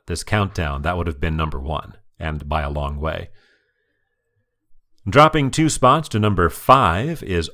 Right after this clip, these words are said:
Arkham Horror, the card game, by Nate French and Matthew Newman, published by Fantasy Flight Games, with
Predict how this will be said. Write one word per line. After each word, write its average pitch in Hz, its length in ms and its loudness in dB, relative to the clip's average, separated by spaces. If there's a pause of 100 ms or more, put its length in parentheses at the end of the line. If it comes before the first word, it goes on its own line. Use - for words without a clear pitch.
Arkham 107 420 2
Horror, 123 640 0
the 90 140 -8
card 87 320 2
game, 92 360 -2 (120)
by 73 220 -6
Nate 87 300 -4
French 104 360 -2
and 78 140 -4
Matthew 82 360 -2
Newman, 90 500 -2 (120)
published 104 420 -2
by 76 200 0
Fantasy 117 440 -4
Flight 82 320 -4
Games, 104 360 -4
with - 160 -6